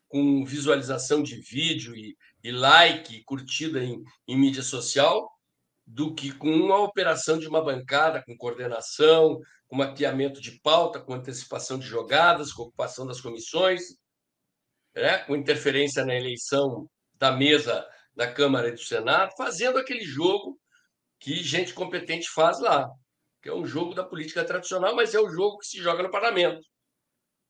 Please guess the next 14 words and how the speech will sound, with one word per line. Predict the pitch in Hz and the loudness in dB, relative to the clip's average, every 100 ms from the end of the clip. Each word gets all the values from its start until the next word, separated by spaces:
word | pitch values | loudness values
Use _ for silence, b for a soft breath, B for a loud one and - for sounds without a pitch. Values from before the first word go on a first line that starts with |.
| _ _ _ _ _ _ _ _ _ - | _ _ _ _ _ _ _ _ _ -14
E | 117 147 185 233 | -6 -4 -4 -6
o, | 220 - 123 - - | -6 -12 -18 -20 -16
os, | 127 131 - - 131 | -12 -10 -12 -14 -14
os | 131 135 | -6 4
nossos | 143 147 - - - | 6 6 2 -10 -8
adversários, | - 117 120 117 - 185 196 139 - - | -8 -4 -4 0 6 8 6 0 -12 -10
né, | 92 151 - - _ _ _ _ _ _ _ _ | 2 2 2 -4 _ _ _ _ _ _ _ _
o | - | -14
centrão | - - 143 139 175 196 185 - _ _ - | -2 2 2 4 4 4 2 -4 _ _ -12
que | 135 | -6
foi | 147 143 | -4 -2
comprado | 127 120 135 139 131 | -4 2 4 2 0
pelo | 113 104 | -8 -6
Lula, | 120 208 190 113 | -6 -4 -2 -4